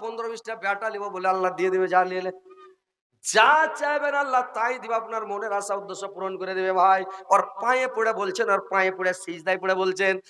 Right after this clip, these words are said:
এইবার যখন পায়ে পড়া হয়ে গেল, আপনাকে সর্দি লেগে যাবে, লাখ টাক গুঞ্জে যাবে, পাটাম করে মাথা উঠিয়া দোয়া পড়ে সালাম ফিরা ফের হাত উঠিয়েলেন।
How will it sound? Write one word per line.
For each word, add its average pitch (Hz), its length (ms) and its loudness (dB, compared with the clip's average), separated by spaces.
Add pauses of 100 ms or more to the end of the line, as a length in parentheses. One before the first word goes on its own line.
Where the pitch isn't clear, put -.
(140)
এইবার 285 380 4
যখন 262 400 0
পায়ে 226 220 0
পড়া 240 260 0
হয়ে 220 220 -2
গেল, 208 140 -2
আপনাকে 208 340 -2
সর্দি 190 340 -8
লেগে 190 160 0
যাবে, 185 120 -2
লাখ 185 220 4
টাক 185 120 0
গুঞ্জে 185 320 -2
যাবে, 185 240 0 (240)
পাটাম 208 340 2
করে 202 200 -6
মাথা 180 280 -6
উঠিয়া 180 360 -6
দোয়া 165 220 -2
পড়ে 165 220 -6
সালাম 185 320 -4
ফিরা 185 360 0 (280)
ফের 220 180 -2
হাত 196 260 -2
উঠিয়েলেন। 185 540 -4